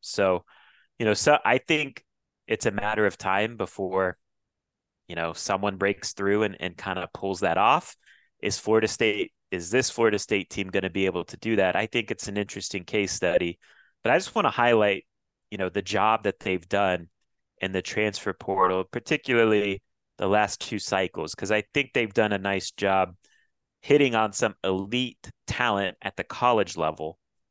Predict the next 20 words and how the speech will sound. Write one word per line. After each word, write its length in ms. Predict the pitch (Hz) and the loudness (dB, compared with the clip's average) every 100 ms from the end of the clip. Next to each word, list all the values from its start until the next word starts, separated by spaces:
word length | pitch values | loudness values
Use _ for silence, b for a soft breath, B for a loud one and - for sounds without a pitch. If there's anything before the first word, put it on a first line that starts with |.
| _ - | _ -8
uh, 320 | 82 82 87 - _ _ | -4 -4 -4 -10 _ _
you 80 | 92 | -2
know, 120 | 87 | 0
with 180 | 85 87 | 0 -2
their 160 | 90 82 | -2 0
roster. 500 | 85 82 - 87 78 | 0 0 -4 -6 -6
Like, 140 | - - | -6 2
obviously, 720 | 98 120 113 - 110 98 95 _ b b _ _ _ _ - | 2 4 2 0 -2 -2 -2 _ b b _ _ _ _ -10
uh, 280 | 87 85 80 | -4 -4 -4
Keon 320 | - 117 101 95 | -4 0 0 0
Coleman 580 | 110 104 98 95 92 _ - | 0 0 0 -4 -6 _ -2
this 200 | 101 - | 0 2
offseason 600 | 92 92 - 92 92 92 | 0 0 -4 -4 -4 -4
is, 140 | 87 90 | -6 -6
is 220 | 90 82 | -6 -8
kind 280 | - 90 87 | -6 -4 -2
of 100 | 87 | 0
their 380 | 90 90 90 - _ _ _ _ | 0 0 -2 -8 _ _ _ _
premier 540 | - 110 107 123 123 117 | -6 -4 0 0 2 2
addition 560 | 101 104 - 101 98 | 2 0 0 -4 -8